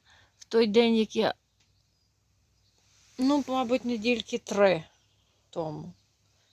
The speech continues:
Вже є от огірочки. І вже є, і є вже червоні помідорчики. І на городі теж вже є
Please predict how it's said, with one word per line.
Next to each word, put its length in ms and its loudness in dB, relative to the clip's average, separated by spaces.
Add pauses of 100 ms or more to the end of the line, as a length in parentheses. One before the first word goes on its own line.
(160)
Вже 220 -6
є 180 -4
от 260 -12
огірочки. 720 -16 (1160)
І 120 -4
вже 720 2 (180)
є, 540 0 (1600)
і 80 -2
є 440 2
вже 240 -4
червоні 680 -4
помідорчики. 1080 -12 (2000)
І 80 -8
на 120 0
городі 400 0
теж 240 -2
вже 240 -10
є 300 -8